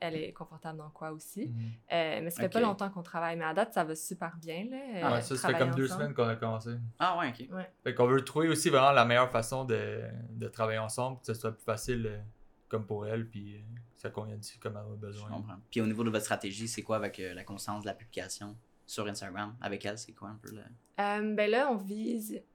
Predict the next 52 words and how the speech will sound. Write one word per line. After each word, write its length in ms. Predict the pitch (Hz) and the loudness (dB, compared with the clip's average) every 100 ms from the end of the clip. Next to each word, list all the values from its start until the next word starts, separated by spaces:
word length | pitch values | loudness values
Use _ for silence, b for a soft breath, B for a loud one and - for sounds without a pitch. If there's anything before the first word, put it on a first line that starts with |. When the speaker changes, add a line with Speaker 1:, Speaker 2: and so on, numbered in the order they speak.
| _ - - | _ -18 0
Speaker 1:
quatre 320 | 220 220 220 | 2 2 -2
vidéos 340 | 196 190 185 | -4 0 0
semaine. 360 | 185 175 165 156 | -2 -4 -4 -4
Speaker 2:
Ouais. 120 | 185 196 - | -4 -6 -10
Speaker 3:
C'est 140 | 208 | -8
bon. 180 | 208 - - | -6 -6 2
Ok, 120 | 254 - | 4 4
<clears throat> 100 | - | 0
très 160 | - 101 | -2 -2
bon, 160 | 98 117 | -2 -6
ouais. 60 | 104 - | -8 -6
Speaker 1:
Ouais. 240 | 202 196 - - | 0 0 -2 -10
Speaker 3:
Ok. 60 | 120 - - 190 | -14 -16 -14 -12
Speaker 1:
Puis, 360 | - - 185 185 | -10 -4 0 2
euh, 240 | 175 175 | 2 2
on 60 | 180 | 2
sait 140 | 196 | 0
que 60 | 254 | 0
c'est 100 | 226 | 0
beaucoup, 380 | 185 185 214 240 | -2 -4 -4 0
là. 240 | 254 214 | 0 0
En 60 | 175 | 0
plus, 140 | 214 214 | -4 -6
elle 80 | 175 | -6
est 80 | 175 | -6
au 60 | |
cégep, 640 | 175 170 170 175 180 190 190 _ - | -8 -8 -4 -2 0 0 -4 _ -10
euh, 460 | 175 165 160 151 143 | -6 -4 -4 -2 -2
elle 100 | - | -4
travaille 400 | - 170 160 165 | -6 -6 -4 -4
aussi 400 | 170 170 - 175 | -6 -10 -10 -6
à 80 | 170 | -6
temps 160 | 170 165 | -6 -8
partiel. 640 | 160 - - 165 196 277 - b b | -8 -10 -4 0 0 -2 -8 b b
Speaker 3:
C'est-tu 260 | - 117 - | -16 -8 0
comme 120 | - | 2
un 60 | 107 | 2
Speaker 1:
Euh, 40 | |
Speaker 3:
stage 320 | 107 - - - | 2 -2 -2 -4
que 60 | |
vous 80 | 117 | -4
faites 160 | 147 147 | -4 -4
avec 240 | 113 113 | -4 -4
elle 140 | 160 175 | -8 -8
ou 60 | |
c'est, 340 | - 110 101 98 | -6 -4 -4 -4
euh, 160 | 98 | -2
Speaker 1:
Non, 140 | 226 226 | -2 -2
Speaker 3:
c'est, 60 | 196 | -2
Speaker 1:
c'est, 120 | 208 202 | 0 4
Speaker 3:
c'est 60 | |
rémunéré ? 440 | 196 190 180 226 | 6 4 2 -2